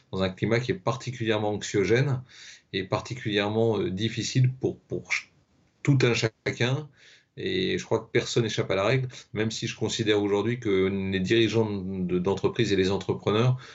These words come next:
sont particulièrement, euh, mis à rude épreuve en ce moment et que le niveau de stress est quand même assez délirant, quoi.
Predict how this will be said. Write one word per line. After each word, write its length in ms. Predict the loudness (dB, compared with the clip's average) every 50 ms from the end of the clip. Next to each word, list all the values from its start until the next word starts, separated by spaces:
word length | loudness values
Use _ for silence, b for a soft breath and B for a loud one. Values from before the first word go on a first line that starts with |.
| B B
sont 220 | -8 -4 -4 -4
particulièrement, 1080 | -2 -2 -2 -2 0 0 -2 -2 0 0 0 0 0 0 0 0 0 0 2 2 2 2
euh, 260 | 0 0 0 -2 -6 -10 b b b b b b b b b b b b b b _ _ _ -6
mis 400 | -2 2 6 6 8 8 8 6
à 80 | 4 4
rude 200 | 4 4 4 4
épreuve 360 | 4 2 2 2 2 4 2
en 80 | 2
ce 160 | -2 -4 -4 -4
moment 360 | -2 0 2 2 2 0 0
et 100 | -2 -4
que 140 | -4 -4 -2
le 260 | 0 0 2 0 0
niveau 300 | 2 2 4 4 4 4
de 80 | 2
stress 360 | 0 -2 0 0 0 0 0 -2
est 60 | -2
quand 80 | -2
même 140 | -2 -2 0
assez 240 | -2 -2 -2 -2 -2
délirant, 440 | -2 -2 0 0 0 0 0 -2 -6
quoi. 200 | -8 -10 -10